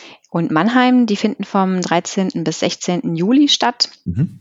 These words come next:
Speaker 1: Ähm, da wird's auch einfach so sein, also aus jetziger Sicht, das kann sich ja auch noch ändern, aber dadurch, dass ja viele Corona-Maßnahmen gelockert werden,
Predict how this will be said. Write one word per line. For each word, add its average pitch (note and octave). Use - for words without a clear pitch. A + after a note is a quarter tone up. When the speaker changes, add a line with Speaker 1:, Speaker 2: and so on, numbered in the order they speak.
Speaker 1:
Ähm, E3+
da D#3+
wird's -
auch -
einfach F3
so E3+
sein, F3
also E3+
aus E3+
jetziger A3
Sicht, A3
das -
kann F3+
sich F3+
ja -
auch F3+
noch -
ändern, G#3+
aber E3+
dadurch, E3+
dass -
ja E3+
viele F#3
Corona-Maßnahmen E3+
gelockert F3
werden, F#3+